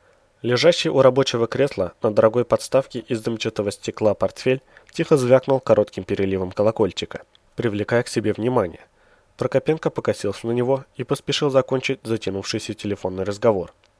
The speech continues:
"Я вас услышал, святой отец", терпеливо повторил он. "И нахожу ваши, э, рекомендации вполне логичными. Предлагаю обсудить подробности при личной встрече.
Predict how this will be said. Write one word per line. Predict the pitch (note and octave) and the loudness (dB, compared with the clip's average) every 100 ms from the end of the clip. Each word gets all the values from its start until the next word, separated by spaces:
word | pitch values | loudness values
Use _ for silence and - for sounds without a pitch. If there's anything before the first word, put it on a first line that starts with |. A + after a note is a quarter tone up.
| _ _ _ | _ _ _
"Я | C3 | 4
вас | C3+ C#3+ | 6 4
услышал, | D3+ - A2+ F#2 | -2 -2 -2 -4
святой | - G2 - F2+ | -6 -6 -2 -2
отец", | - E2 - - - _ | -4 -10 -10 -20 -20 _
терпеливо | - A#2+ - G#2 A2 | -4 -4 0 2 2
повторил | B2+ A#2+ - A2 F#2 - | 2 2 2 2 0 -6
он. | - - _ _ _ | -20 -20 _ _ _
"И | C3+ | 0
нахожу | C3+ C3+ C3 C#3 | 2 4 4 6
ваши, | B2+ B2 B2 A#2 | 6 6 0 0
э, | - A2 A2 A2 G#2 | 0 2 2 0 0
рекомендации | A2+ - A2 A2+ B2+ D3 - F2 - _ _ | -2 0 0 4 4 4 -2 -10 -10 _ _
вполне | - C3+ C3+ | 4 4 6
логичными. | C#3 C#3+ B2 - F#2+ D#2+ - _ _ _ | 6 4 2 -4 -8 -10 -14 _ _ _
Предлагаю | C3 B2+ C3+ D3+ C#3 | 0 6 8 8 4
обсудить | - B2 A#2+ | 2 -2 0
подробности | - A#2 C#3 C3+ G2 - - _ _ _ | 2 4 4 2 -6 -8 -16 _ _ _
при | D3 D3 | 0 0
личной | C#3 C#3+ | 0 0
встрече. | C#3 - F#2+ - - | -2 -2 -4 -6 -14